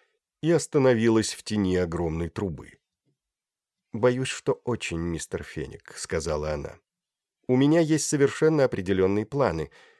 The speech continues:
которые теперь рушатся. Я понятия не имею, когда мне удастся найти другое судно, на котором понадобятся мои услуги». Сайлас Феник сочувственно склонил голову и выглядел явно расстроенным.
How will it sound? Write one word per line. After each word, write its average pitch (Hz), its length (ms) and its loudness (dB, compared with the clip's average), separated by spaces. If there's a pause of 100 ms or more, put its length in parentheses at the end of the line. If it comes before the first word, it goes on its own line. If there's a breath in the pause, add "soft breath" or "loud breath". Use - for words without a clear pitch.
(140 soft breath)
которые 87 320 -2
теперь 92 300 -4
рушатся. - 680 -12 (640)
Я 98 200 0
понятия 98 720 2
не 90 240 -2
имею, 135 300 2
когда 101 420 2
мне 131 180 2
удастся 101 560 0
найти 92 360 0
другое 85 420 -4
судно, 113 500 0 (480 soft breath)
на 90 100 -4
котором 90 380 -2
понадобятся 90 640 -2
мои 98 220 2
услуги». 107 560 -6 (1040)
Сайлас 85 560 -2
Феник 104 500 0
сочувственно 87 800 -4
склонил 87 460 -4
голову 85 500 -2 (540 soft breath)
и 98 100 -4
выглядел 90 500 -2
явно 82 420 -2
расстроенным. - 720 -6